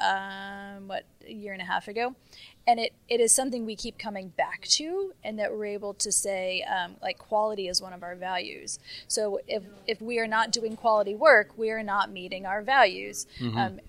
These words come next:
Speaker 1: we are, you know, we are inclusive, we are diverse, we are community driven,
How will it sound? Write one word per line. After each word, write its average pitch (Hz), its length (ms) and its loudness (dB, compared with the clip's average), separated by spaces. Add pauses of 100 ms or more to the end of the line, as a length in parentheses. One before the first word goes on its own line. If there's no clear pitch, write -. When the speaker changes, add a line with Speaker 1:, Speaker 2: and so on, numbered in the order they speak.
(160)
Speaker 1:
we 214 140 -4
are, 185 360 2
you 208 120 -8
know, 165 160 -6
we 175 160 -10
are 180 80 -2
inclusive, 208 640 -6
we 185 120 -4
are 175 280 -2
diverse, 196 720 0
we 185 100 -2
are 175 100 2
community 240 480 -6
driven, 202 480 -8